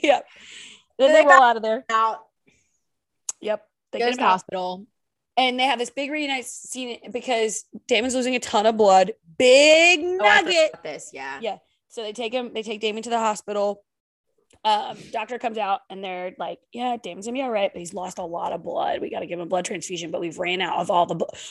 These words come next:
Speaker 1: <laughs> we've ran out."
Speaker 2: Out of the whole hospital.
Speaker 1: I, I thought it was hilarious. I was like, "No, they've ran out just on Damon. Fuck." And
Speaker 2: Just on that blood type.
Speaker 1: yeah, they're like, "Okay, well, we need," I guess it's rare. It's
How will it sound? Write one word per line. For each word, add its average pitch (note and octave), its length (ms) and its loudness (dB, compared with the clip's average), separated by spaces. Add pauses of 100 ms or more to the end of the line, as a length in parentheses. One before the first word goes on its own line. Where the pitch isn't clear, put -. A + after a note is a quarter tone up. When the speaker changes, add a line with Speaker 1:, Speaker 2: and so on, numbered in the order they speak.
(140)
Speaker 1:
<laughs> - 340 -16
we've C4+ 240 10
ran D4+ 300 12
out." C#4 120 10
Speaker 2:
Out C4+ 200 10
of A3+ 60 -6
the B3 120 0
whole D#4 180 8
hospital. A3 680 4
Speaker 1:
I, E4 480 12
I D4+ 80 12
thought D4+ 160 8
it D4 40 10
was C4+ 100 6
hilarious. A#3+ 360 6
I A3 40 6
was A3+ 80 6
like, A3 200 0
"No, D4 100 2
they've D4 200 4
ran E4+ 360 6
out C#4 200 0 (160)
just D#4+ 280 -4
on D#4+ 160 0
Damon. B3 340 -4 (260)
Fuck." - 200 -16 (500)
And A#3+ 340 -6
Speaker 2:
Just D#4 280 4
on D#4+ 100 4
that C#4+ 160 2
blood A3 180 2
type. D#3+ 260 -6 (120)
Speaker 1:
yeah, A#3+ 340 -4
they're A3+ 120 -8
like, G#3 200 -8
"Okay, A3+ 220 -8
well, G3+ 160 -10
we A#3 160 -14
need," A#3 260 -12 (240)
I C#4 60 0
guess D4 180 -8
it's - 140 -18
rare. G3 420 0 (160)
It's - 140 -20